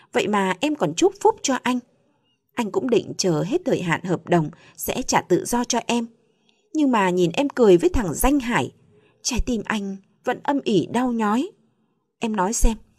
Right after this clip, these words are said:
anh phải làm sao khi mà phải từ bỏ người mà anh yêu đây? Lòng dạ em sắt đá lắm, toàn đòi lấy chồng mới thôi." "Tại anh không nói, làm sao mà em biết được? Tại sao lúc nào anh cũng đi cùng chị Nhi,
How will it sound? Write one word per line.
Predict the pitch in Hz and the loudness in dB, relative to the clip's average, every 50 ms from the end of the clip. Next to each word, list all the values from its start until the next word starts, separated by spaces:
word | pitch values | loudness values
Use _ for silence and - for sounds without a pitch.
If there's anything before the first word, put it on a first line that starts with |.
| _ _ _ _ _ | _ _ _ _ _
anh | - 254 | -8 -8
phải | 226 - 196 151 | -6 -4 -2 -2
làm | 165 165 160 - | 0 0 -2 -2
sao | - - 262 269 269 269 - - - _ | -2 0 0 0 0 -2 -6 -10 -20 _
khi | - - 339 | -4 -2 -2
mà | 294 254 208 | 0 -2 -2
phải | 170 185 165 | 0 0 0
từ | 170 - 226 196 | 2 4 4 4
bỏ | 180 202 196 170 131 | 6 6 4 4 4
người | - 196 208 202 185 180 | 2 0 2 2 2 2
mà | 170 151 | 2 0
anh | - - 277 294 | 0 0 -2 -2
yêu | - 294 311 302 302 | 0 2 2 2 2
đây? | - 294 302 302 - _ _ _ _ _ _ _ _ _ _ _ _ _ _ | 2 0 0 -2 -4 _ _ _ _ _ _ _ _ _ _ _ _ _ _
Lòng | - 220 185 156 - | -6 -4 -4 -4 -4
dạ | - - - 151 - - | -4 -4 -2 -2 -2 -2
em | - 214 220 214 | -4 -6 -6 -4
sắt | - - 311 311 - - | -4 -4 -4 -4 -4 -4
đá | 226 202 196 233 | -4 -2 0 0
lắm, | 277 320 370 403 - _ _ _ _ _ _ _ _ _ _ | 2 2 2 0 -2 _ _ _ _ _ _ _ _ _ _
toàn | - 269 247 226 208 | -2 0 0 0 0
đòi | 202 214 208 190 | 2 2 4 4
lấy | 190 220 277 | 2 2 0
chồng | - - 277 214 185 190 | 2 2 2 2 2 2
mới | 202 202 254 359 370 | 4 6 8 6 6
thôi." | 381 339 339 330 254 - _ _ _ _ _ _ _ _ _ _ _ _ _ _ _ _ _ _ _ _ - | 6 6 4 4 4 0 _ _ _ _ _ _ _ _ _ _ _ _ _ _ _ _ _ _ _ _ -8
"Tại | 254 - - | -6 -6 -6
anh | - 220 214 | -6 -10 -8
không | - 254 226 220 | -8 -8 -6 -4
nói, | 214 202 190 196 240 302 - _ _ _ _ _ | -4 -4 -4 -4 -4 -6 -8 _ _ _ _ _
làm | - 285 254 - | -4 -2 -2 0
sao | - - 277 277 277 | 2 2 2 2 2
mà | 262 233 | 0 0
em | - - 269 226 | 0 0 2 4
biết | 294 349 427 - | 4 4 4 4
được? | 233 240 214 208 - - _ _ _ _ _ _ _ _ _ _ - | 4 2 2 2 0 -6 _ _ _ _ _ _ _ _ _ _ -8
Tại | - - - | -6 -6 -4
sao | - - - 226 220 214 214 | -2 -2 -2 -2 -4 -8 -6
lúc | - 294 370 370 - | -4 -4 -4 -4 -4
nào | 262 240 208 - | -4 0 0 0
anh | - - 262 262 | 0 -2 -4 -6
cũng | - 262 269 | -6 -4 0
đi | 285 320 | 2 2
cùng | 302 - - 254 208 | 2 2 0 -2 0
chị | 180 - - - | -2 -4 -4 -2
Nhi, | 233 254 285 311 302 | 0 2 2 2 0